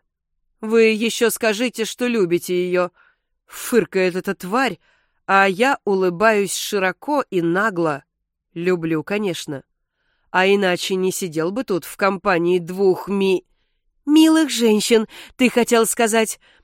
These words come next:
Появляется Лида, улыбаясь и ставя передо мной блины, пахнущие так, что можно душу дьяволу отдать. Именно это я и хотел сказать. Наливаю Тихону сгущенки,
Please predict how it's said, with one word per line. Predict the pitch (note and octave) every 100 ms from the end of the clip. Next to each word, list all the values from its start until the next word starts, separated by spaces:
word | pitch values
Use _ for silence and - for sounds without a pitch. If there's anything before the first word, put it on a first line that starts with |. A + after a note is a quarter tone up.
| _ _
Появляется | G#3+ G#3 G#3+ G#3+ G#3 - G#3+
Лида, | A3 C#4+ G#3+ G3+
улыбаясь | - G3+ G3+ G3+ C4 G#3+ F#3
и | G#3
ставя | F3 - B3+ A#3+ G3
передо | G3 G3 F#3+ G3
мной | A3 A3+
блины, | F3+ G3 G#3 C4+ C#4 F#3 _ _ _ _ _
пахнущие | D#4+ D#4 C4 C4 - - B3+ A#3+ _ -
так, | F4 D4+ - - _ _ _ _
что | - - A3+
можно | A3 B3+ C#4 F#3+ G3+
душу | F3+ D#3+ C#4 B3 G3+
дьяволу | D#3+ D#3+ F#3+ F3 F3 F3+
отдать. | F3+ D3+ F#3+ - - - _ _ _ _ _ _ _
Именно | - G3+ G3+ G3+ G3+
это | - A3 -
я | F#3 F3+ F3+
и | F3+
хотел | G3+ F#3+ E3+ D3
сказать. | - D#3 D3 C#3+ - - _ _ _ _ _ -
Наливаю | G#3 G3+ G#3 G3+ F#3
Тихону | F3+ G3+ G3+ F#3+ F#3
сгущенки, | F3 F#3 - C#4 C4 F#3 E3